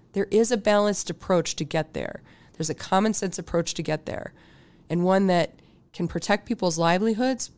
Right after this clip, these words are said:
but also protect our environment. Because again, we all want clean air, clean water, clean land for our children and grandchildren, but there's a better path to get there. And it's just a balanced approach, common sense,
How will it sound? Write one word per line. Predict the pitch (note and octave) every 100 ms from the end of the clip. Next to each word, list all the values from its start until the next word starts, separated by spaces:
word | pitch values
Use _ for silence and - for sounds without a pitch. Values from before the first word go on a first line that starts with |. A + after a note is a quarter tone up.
| _
but | F3+
also | F3+ F#3+ - - E3
protect | - - D3+ -
our | D3+ C#3+
environment. | C#3+ D#3 D#3 C#3+ B2+
Because | D3+ F3
again, | F#3+ A3 F#3+ E3+ E3 - - - -
we | G3 -
all | F#3 F#3 G3
want | F3+ E3+ D#3 D#3+
clean | - F3 E3+ E3
air, | D#3+ D3+ D3 C#3+
clean | - E3 D#3
water, | D3+ D3+ D3+ C#3+ D3 - - - - _
clean | - G3+ F#3+
land | D#3+ D3 C#3+ C#3+
for | -
our | D3+
children | D3 - D3+ D3+ D3
and | C#3+
grandchildren, | C#3+ C#3+ D3 - B2+ D#3 D#3 D3 - _
but | - E3+
there's | F#3+ F#3
a |
better | D#3+ E3 E3
path | D#3 D3+ D3+
to | -
get | D3+ C#3+ -
there. | B2 -
And | - D3
it's | -
just | - E3 D#3 D3
a |
balanced | D3 D3+ E3 F#3 -
approach, | F3 - D#3 D3+ -
common | - F3 F3+
sense, | E3+ - D3+ D3+ -